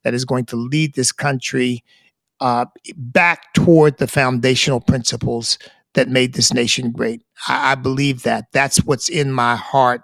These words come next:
Uh, I can't tell you, uh, on the radio 'cause it wouldn't be true. Now, God has spoken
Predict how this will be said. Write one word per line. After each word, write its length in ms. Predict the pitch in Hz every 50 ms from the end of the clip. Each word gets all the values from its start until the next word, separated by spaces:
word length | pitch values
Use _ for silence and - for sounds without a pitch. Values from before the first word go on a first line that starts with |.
| _ _ _ - - - - - - _
Uh, 160 | - 123 120 -
I 100 | - 127
can't 360 | 120 - 170 170 165 151 139 -
tell 180 | - 170 160 151
you, 460 | 151 139 135 135 139 139 139 139 147 -
uh, 260 | 135 123 123 127 123
on 160 | 135 131 127
the 100 | 123 123
radio 500 | 131 135 139 135 135 131 123 123 123 120
'cause 180 | 117 123 117 127
it 100 | 131 127
wouldn't 220 | 135 131 123 123
be 120 | 127 117
true. 440 | 113 - - - 151 139 127 123 113 - _ _ - _ _
Now, 80 | - 120
God 300 | 123 135 135 135 127 123
has 100 | 113 -
spoken 800 | - - - - - 196 202 190 196 - 175 160 151 147 147